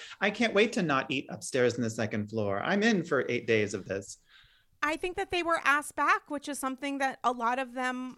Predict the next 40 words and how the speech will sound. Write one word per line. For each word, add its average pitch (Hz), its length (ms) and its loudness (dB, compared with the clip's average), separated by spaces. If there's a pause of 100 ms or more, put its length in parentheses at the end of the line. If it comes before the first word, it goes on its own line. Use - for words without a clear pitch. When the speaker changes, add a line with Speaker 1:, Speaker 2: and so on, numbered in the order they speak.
(140)
Speaker 2:
have 247 240 0
wanted 240 300 -6
to 247 100 -8
be. 285 220 -4
And 240 200 -2
I 262 140 -6
think 302 400 -8
several 294 480 0
of 285 80 2
them 262 300 2
are 262 240 -2 (140)
potentially 247 500 -6
looking 233 400 -4
at 240 160 -6
this 240 260 -4 (480)
as, 254 380 8 (100)
or 269 120 2
maybe 277 260 -2
this 302 200 -4
is 294 120 -4
something 269 280 -4
I'm 240 120 -2
just 240 200 -10
putting 233 360 -2
on 190 320 -4
it 269 280 -4
as 214 220 4
a 254 60 2
path 202 400 -4
back 220 200 -4
to 233 80 -6
Housewives. 185 380 2
Speaker 1:
No, 214 80 10
no, 254 80 10
no, 247 120 10
Speaker 2:
Maybe - 120 6
Speaker 1:
I'm 180 120 8
Speaker 2:
that's 269 160 6
Speaker 1:
s-, - 20 -10
Speaker 2:
just - 240 -4